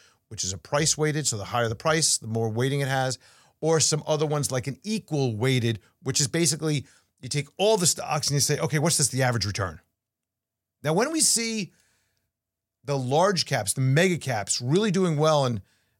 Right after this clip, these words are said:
how, how do you notice this? Well, there's a chart here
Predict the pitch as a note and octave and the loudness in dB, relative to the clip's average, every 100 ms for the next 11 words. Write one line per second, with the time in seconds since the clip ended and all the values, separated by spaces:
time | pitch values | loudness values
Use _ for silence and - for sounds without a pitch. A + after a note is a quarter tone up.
0 | _ - F3 D#3 G3 G#3 D#3+ F3 D#3 B2 | _ -6 -4 -2 0 2 2 2 2 0
1 | E2 - C#3 C3+ B2+ B2+ - - C3 A2 | -2 -4 -2 -2 -2 -2 0 2 2 0
2 | A#2+ G2+ B2+ | -2 -2 -2